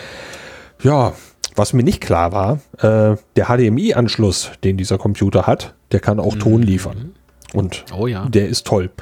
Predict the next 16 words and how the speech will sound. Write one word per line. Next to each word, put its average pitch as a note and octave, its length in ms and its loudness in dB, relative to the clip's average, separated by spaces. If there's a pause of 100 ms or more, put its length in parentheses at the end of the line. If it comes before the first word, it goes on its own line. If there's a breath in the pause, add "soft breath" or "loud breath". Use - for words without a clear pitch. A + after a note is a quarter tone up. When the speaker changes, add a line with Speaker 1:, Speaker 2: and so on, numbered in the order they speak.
(460 loud breath)
Speaker 1:
So, E3+ 220 4
und A2 120 0
mein C3 220 2
Verstärker D#3+ 640 0
im B2 140 2
Wohnzimmer, C#3 500 2
der A#2 220 0
hat A#2 160 0
H-D-M-I-Eingänge. A#2+ 960 2
Ich F#2+ 180 -6
mache G#2 160 -6
damit G#2 220 -2
auch G2+ 80 -4
die - 100 -4
gesamte G#2+ 400 0
Umschaltung. G#2 720 0